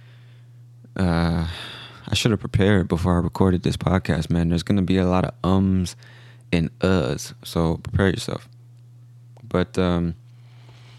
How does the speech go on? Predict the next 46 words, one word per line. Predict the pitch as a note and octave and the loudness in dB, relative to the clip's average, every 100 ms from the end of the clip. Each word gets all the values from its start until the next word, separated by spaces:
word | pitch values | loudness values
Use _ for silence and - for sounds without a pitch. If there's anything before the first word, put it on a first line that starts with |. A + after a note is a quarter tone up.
| - - - - - - - - - | -20 -20 -20 -20 -20 -20 -20 -10 -2
anyway, | C#3+ A#2+ G2 | 0 4 4
man, | F#2 F#2 G2 | 4 2 2
I'm, | D#3 - - | 0 -4 -2
I'm | C3+ | 0
enjoying | B2+ F#2+ A2+ C#3 C3+ - | 2 4 4 4 2 0
my | B2 | -2
time | - C3 B2 | 0 0 2
here, | B2+ C3+ - - | 2 2 0 0
you | A#2 | 0
know | A#2+ | 2
what | A#2+ | 2
I'm | A2+ | 2
saying? | B2 B2 A#2 | 2 2 2
Because | G2 - F#2 F2 E2+ - | 0 2 2 2 0 0
I | |
like | F#2+ G#2 G2 - - - | 2 4 2 -2 -20 -12
changes | - G2+ G2+ F#2 F2 | -2 2 2 2 0
of | E2 | 0
scenery. | - G2+ G2 G2 G2 - - - - - | 2 4 4 4 0 -4 -20 -20 -12 -4
I | E2+ | -2
like | E2+ F2 F#2+ | 2 2 2
moving | G2 F#2 F#2+ | 2 2 2
to | F2+ | 2
different | F2+ F#2 F2 E2 | 2 2 0 0
places. | F#2+ F#2 F#2 F2+ - - - - - - | 0 2 0 -2 -4 -16 -20 -20 -12 -8
I | E2 | 0
think | G#2+ G2+ | 2 2
it's | - | 0
because | F#2+ G2 F2 | 0 2 2
of | |
the | F2+ | 0
way | F2+ F#2 | 2 2
I | E2+ | 2
grew | - F#2 F#2+ | 0 2 2
up. | F2 - | 0 -2
Like, | D#2+ D#2 | -2 0
ever | F#2+ | 0
since | G2 G2+ F2+ | 0 0 0
I | F#2 | 0
was | F2 | 0
a | F2+ | -2
kid, | - G#2 F2 - | 0 0 0 0
I | F2 | 0
never | F#2+ F#2 F#2 | 0 2 2
really | F#2+ F#2 | 2 2
lived | F2 G2 F#2+ F2+ | 2 2 4 2